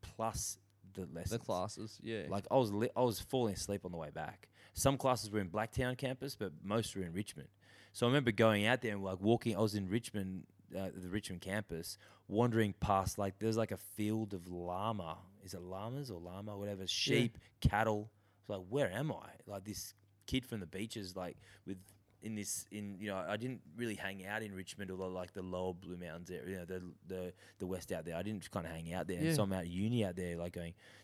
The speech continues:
Speaker 1: "This is, like, I'm, I'm like,"
Speaker 2: That's the end of the train tracks.
Speaker 1: Yeah, <laughs> literally the end.
Speaker 2: Yeah.
Speaker 1: One more stop. Is,
Speaker 2: Oh,
Speaker 1: like,
Speaker 2: is there?
Speaker 1: so I got off in North Richmond.
Speaker 2: Okay, right, okay.
Speaker 1: Richmond's the fun. So
Speaker 2: Right.
Speaker 1: North Richmond was, you walked, you got off in North Richmond, walked all the way down to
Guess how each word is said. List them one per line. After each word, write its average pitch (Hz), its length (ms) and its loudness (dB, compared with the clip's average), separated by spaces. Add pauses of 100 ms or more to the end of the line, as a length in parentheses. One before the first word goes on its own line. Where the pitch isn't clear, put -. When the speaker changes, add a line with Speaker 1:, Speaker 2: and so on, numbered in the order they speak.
Speaker 1:
"This 95 200 -4
is, - 320 -10
like, - 180 -6
I'm, 90 240 -6 (140)
I'm 95 240 0
like," 82 320 -4
Speaker 2:
That's 175 200 2
the 165 160 -2
end 143 200 4
of 123 120 2
the 123 80 2
train 113 300 -2
tracks. - 260 -4
Speaker 1:
Yeah, 139 280 12
<laughs> 113 140 4
literally 156 420 6
the 135 120 8
end. 139 120 10
Speaker 2:
Yeah. 104 100 4 (160)
Speaker 1:
One 123 200 8
more 131 120 2
stop. 120 400 4 (360)
Is, 107 140 6
Speaker 2:
Oh, 175 60 12
Speaker 1:
like, 165 100 12
Speaker 2:
is 160 80 8
there? 311 180 4
Speaker 1:
so 139 100 6
I 123 60 10
got 127 160 6
off 131 140 6
in 113 80 4
North 117 260 2
Richmond. 90 300 -4 (180)
Speaker 2:
Okay, 151 240 10
right, 135 200 8
okay. 107 80 6
Speaker 1:
Richmond's 110 280 2
the 101 100 0
fun. 98 360 -2
So 113 160 4
Speaker 2:
Right. 120 120 6
Speaker 1:
North 147 220 6
Richmond 127 320 -2
was, 110 160 -4
you 107 160 -2
walked, 107 320 -4 (100)
you 104 80 -8
got 123 140 6
off 120 100 4
in 110 60 -6
North 110 240 -2
Richmond, 95 240 -6
walked 92 160 -2
all 95 60 2
the 92 60 0
way 90 100 -2
down 80 180 -4
to 80 140 -10